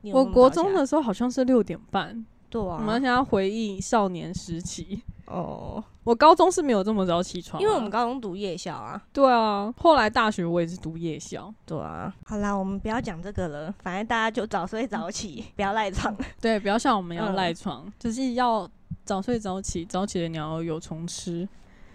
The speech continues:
Speaker 2: <laughs> 没有，就是这么多年走过来，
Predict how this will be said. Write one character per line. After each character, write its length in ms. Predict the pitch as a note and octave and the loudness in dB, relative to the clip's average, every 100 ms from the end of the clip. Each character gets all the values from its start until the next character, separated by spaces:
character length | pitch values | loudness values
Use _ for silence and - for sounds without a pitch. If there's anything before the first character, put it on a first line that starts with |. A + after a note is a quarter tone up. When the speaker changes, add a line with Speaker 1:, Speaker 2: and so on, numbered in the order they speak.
| A3+ G#4+ G#4 | -2 0 2
Speaker 2:
<laughs> 840 | G4+ F#4 C#5 - - - D#4 A3 G3+ | 0 -2 -4 -6 -6 -8 -12 -14 -8
没 100 | B3+ | -2
有， 120 | C#4+ | 0
就 80 | C#4+ | 0
是 460 | C#4 C#4+ C4+ B3 G#3+ | -2 0 2 0 0
这 180 | - | -2
么 100 | C#4+ | -2
多 200 | A#3 A#3 | 2 2
年 200 | A3 F3+ | 0 -4
走 160 | F#3 E3+ | -4 -4
过 280 | E3+ G3+ D#3 | 0 0 -2
来， 280 | C3 C3 | -6 -12